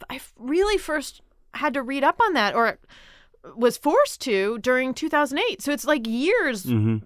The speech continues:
Speaker 1: of me writing as a feminist before I even get to that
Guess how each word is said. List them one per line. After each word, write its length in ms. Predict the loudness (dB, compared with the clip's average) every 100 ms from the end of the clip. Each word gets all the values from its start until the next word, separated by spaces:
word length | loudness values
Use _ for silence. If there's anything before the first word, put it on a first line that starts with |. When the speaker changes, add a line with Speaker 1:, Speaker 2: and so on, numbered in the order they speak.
| -4
Speaker 1:
of 140 | -2 0
me 240 | 0 0
writing 420 | 2 4 4 2
as 100 | -2
a 60 | -2
feminist 460 | 0 0 0 -4 -8
before 260 | -2 0
I 40 | 2
even 320 | -2 -4 -2
get 140 | -2
to 100 | -2
that 400 | 0 4 6 4